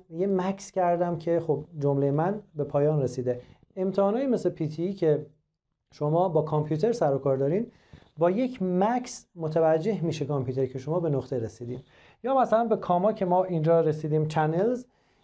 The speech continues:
یه حالت مکس یک ثانیه‌ای داشتم که بعد رفتم سراغ within a certain، اوکی؟ و در انتهای جمله هم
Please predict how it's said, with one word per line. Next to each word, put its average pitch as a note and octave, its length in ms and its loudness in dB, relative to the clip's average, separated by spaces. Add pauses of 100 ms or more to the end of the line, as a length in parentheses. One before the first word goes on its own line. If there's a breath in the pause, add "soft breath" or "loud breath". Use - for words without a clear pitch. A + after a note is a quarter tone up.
یه A#3+ 120 0
حالت A3 320 2
مکس G#3 540 0 (400)
یک D#3 280 0
ثانیه‌ای D#3+ 420 2
داشتم F#3 440 0
که F3+ 360 2 (140)
بعد D#3+ 300 4
رفتم C#3 300 -2
سراغ C#3 440 0
within D3 300 -4
a - 20 -6
certain، B2+ 640 -6
اوکی؟ F#3 380 -2 (400 loud breath)
و F#3+ 80 4
در A3 120 6
انتهای G#3+ 360 2
جمله A#3+ 320 2
هم C4+ 280 0